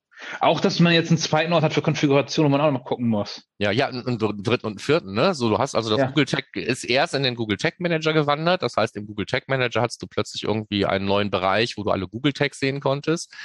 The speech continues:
Speaker 2: Das war am Anfang sehr verwirrend, weil das sehr, sehr langsam da reingeploppt ist. Ich hatte am Anfang da nur drei oder vier, wenn ich reingeklickt
Speaker 1: Mhm.
Speaker 2: hab, beim nächsten Mal sieben, beim dritten Mal nur fünf.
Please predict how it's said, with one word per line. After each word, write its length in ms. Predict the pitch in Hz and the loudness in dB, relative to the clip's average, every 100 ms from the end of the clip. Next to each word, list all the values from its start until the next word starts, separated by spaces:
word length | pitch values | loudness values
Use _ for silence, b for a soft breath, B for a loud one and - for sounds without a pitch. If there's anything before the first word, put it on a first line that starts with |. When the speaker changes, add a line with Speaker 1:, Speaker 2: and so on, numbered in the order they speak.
| B B | B B
Speaker 2:
Das 140 | 101 117 | -4 0
war 80 | |
am 100 | 113 | 0
Anfang 300 | 113 127 123 | 0 -2 -2
sehr 180 | 117 120 | 0 0
verwirrend, 560 | - 104 113 147 143 135 | 0 0 0 0 -2 -2
weil 120 | 107 | -2
das 160 | 101 - | 0 -2
sehr, 240 | 113 113 | 0 0
sehr 160 | 104 98 | 2 2
langsam 400 | 98 104 98 92 | 2 0 -2 -2
da 80 | 87 | -2
reingeploppt 640 | 87 95 95 - 107 - | 0 -2 -4 -2 -4 -2
ist. 320 | 135 165 - B B B | -4 -4 -10 B B B
Ich 120 | 95 | -4
hatte 140 | 117 104 | -2 -2
am 100 | 95 | -2
Anfang 320 | 107 - 107 | -2 -2 -2
da 100 | 104 | 0
nur 160 | 101 95 | 0 0
drei 280 | 101 113 | 2 2
oder 140 | 104 98 | 2 0
vier, 300 | - 131 131 | 0 0 0
wenn 120 | 120 | -2
ich 120 | 117 | -2
reingeklickt 540 | 123 127 127 147 - 156 | -2 0 2 2 2 0
Speaker 1:
Mhm. 40 | |
Speaker 2:
hab, 60 | - | -2
beim 140 | 107 | -2
nächsten 240 | 113 - | -2 -2
Mal 160 | 104 98 | 0 -2
sieben, 360 | 98 123 139 131 | 0 -4 -2 -2
beim 200 | 110 98 | -4 -2
dritten 280 | 107 - | -4 -2
Mal 100 | 104 | -2
nur 140 | 98 90 | -2 -4
fünf. 360 | - 131 151 | -4 -4 -4